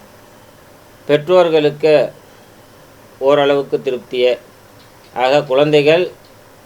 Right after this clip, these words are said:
தன்னுடைய கல்வியில் சில தடுமாட்டங்கள் ஏற்பட்டாலும் நல்லா படிச்சுக்குவாங்க, எந்த ஒரு ஆட்சேபனையும் கிடையாது. அதே போல வந்து தனகுடும்ப வாக்குஸ்தானாதிபதி சந்திர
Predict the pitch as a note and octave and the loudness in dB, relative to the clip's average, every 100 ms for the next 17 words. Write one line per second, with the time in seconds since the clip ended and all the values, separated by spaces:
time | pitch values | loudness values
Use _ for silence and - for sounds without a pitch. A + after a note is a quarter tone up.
0 | B2+ B2+ C#3 C3+ C3 G#2 C3+ D3 D3+ D#3 | -4 -2 0 0 0 0 -2 -2 -2 -4
1 | F3 F3+ - - C3+ B2 B2+ C3+ C#3+ C#3 | -4 -6 -12 -10 -6 -4 -2 -2 -2 -4
2 | C#3 B2+ B2 A#2 B2+ A2+ B2 - B2 B2 | -6 -6 -4 -2 -2 -4 -10 -6 -4 -2
3 | C#3 E3+ - - - - - A2+ B2 C#3+ | -2 -6 -12 -20 -20 -20 -20 -10 -4 -2
4 | C#3 A#2+ A#2+ C#3 C3 B2 B2 C#3 F3+ - | -2 -4 -4 -6 -4 -4 -2 -2 -4 -8
5 | - A#2 B2 C3 A#2+ A#2+ - B2 B2 C3 | -8 -6 -2 -2 0 -2 -4 -8 -6 -8
6 | D3+ A#3+ - - - - - - A#2+ B2+ | -8 -10 -16 -20 -20 -20 -16 -4 0 2
7 | A#2+ G#2 G2+ - - - - - - - | 2 -2 -8 -14 -20 -20 -20 -20 -20 -16
8 | - B2 E3+ F#3+ D#3+ D#3 D3+ C#3+ C#3+ D3+ | -4 0 0 0 -2 0 0 0 -2 -2
9 | E3+ F3 - - - - A2+ A#2+ D3 D3 | 0 -2 -8 -16 -20 -20 -4 -2 0 -2
10 | D3 D3 D3+ C3+ C3+ C3+ C#3+ C#3+ C3 C3 | -4 0 0 2 0 -4 -8 -4 -4 -4
11 | B2 A#2+ A2+ G#2 - - - C3 D3+ F3 | -6 -6 -8 -8 -12 -20 -4 -2 0 0